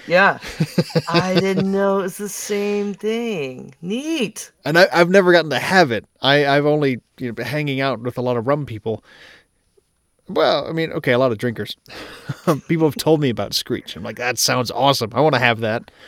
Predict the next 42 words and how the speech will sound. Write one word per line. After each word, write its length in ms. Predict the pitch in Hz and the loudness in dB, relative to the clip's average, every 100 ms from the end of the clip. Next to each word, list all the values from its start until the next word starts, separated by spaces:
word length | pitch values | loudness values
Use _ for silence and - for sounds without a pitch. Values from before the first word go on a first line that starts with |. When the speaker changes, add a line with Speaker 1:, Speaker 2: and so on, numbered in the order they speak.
| - - - - - | -20 -20 -20 -20 -8
Speaker 2:
They're 160 | 156 | 2
like, 140 | - 214 | 4 8
Speaker 1:
Yeah. 160 | 220 | 8
Speaker 2:
Yeah, 60 | 151 | 8
'cause 300 | 135 156 139 | 6 2 4
the 80 | 156 | 6
rea-, 180 | 180 165 | 6 6
and 140 | 160 | 4
the 80 | 147 | 4
reason 400 | 147 135 131 131 | 2 0 -4 -6
that's 200 | - 131 | -6 -6
called 200 | - 127 | -2 -2
screech 360 | 113 - 180 165 | -2 2 2 0
is 100 | 113 | -4
'cause 320 | 131 113 - | -2 -4 -4
when 120 | 123 | -6
you 100 | 110 | -6
drink 200 | 107 156 | -4 -2
it, 120 | 143 123 | -2 -4
you 100 | 113 | -4
go, 220 | 117 - - | -4 -2 6
"Ah!" 300 | - - - - _ _ - - - - - - _ - - - | 10 10 8 4 _ _ -20 -20 -20 -20 -20 -20 _ -14 -14 2
<laughs> 80 | 190 - - - - 202 190 - - - | 4 4 -2 0 4 4 4 0 -4 0
Speaker 1:
No 180 | 208 226 | 6 8
doubt. 400 | 208 220 156 - - - | 8 8 8 2 -8 0
I 140 | 185 | 2
c-, 100 | - | 6
I 40 | |
Speaker 2:
Right, 80 | 190 | 8
Speaker 1:
think 180 | 202 190 | 8 10
I 40 | 156 | 8
Speaker 2:
like 80 | 196 | 6
Speaker 1:
did 140 | 190 | 4
that 160 | 196 175 | 6 4
when 140 | 180 | 2
somebody 360 | - 196 190 170 | 0 0 2 0
made 220 | 180 170 | 0 -2
me 100 | 160 | -4
taste 320 | 170 170 - | -2 -2 -4
the 80 | 160 | -8
Jim 240 | 156 156 | -4 -4
Beam 320 | 156 226 180 | 0 -2 -2